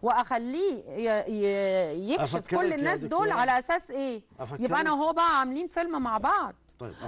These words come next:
Speaker 2: أفكرك.
Speaker 1: انا ما عنديش
Speaker 2: طيب،
Speaker 1: مصداقيه.
Speaker 2: اسمعني، اسمعني.
Speaker 1: فانا النهارده كلامكم ده انه عنده كرامات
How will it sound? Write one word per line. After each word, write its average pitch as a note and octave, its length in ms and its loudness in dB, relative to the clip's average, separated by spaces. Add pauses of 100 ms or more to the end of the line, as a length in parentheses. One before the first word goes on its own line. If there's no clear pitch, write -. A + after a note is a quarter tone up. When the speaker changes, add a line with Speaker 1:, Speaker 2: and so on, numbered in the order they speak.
(120)
Speaker 2:
أفكرك. C4+ 160 2
Speaker 1:
انا F#4 120 0
ما C#4 100 -4
عنديش A#3 300 -6
Speaker 2:
طيب، B3+ 80 -6
Speaker 1:
مصداقيه. A3+ 500 0
Speaker 2:
اسمعني، F3 220 -4 (180)
اسمعني. A3 160 -8
Speaker 1:
فانا C4+ 260 2
النهارده C#4+ 420 0
كلامكم D4+ 480 -2
ده D4 260 2 (260)
انه B3 160 2
عنده D4 280 0
كرامات C#4 480 0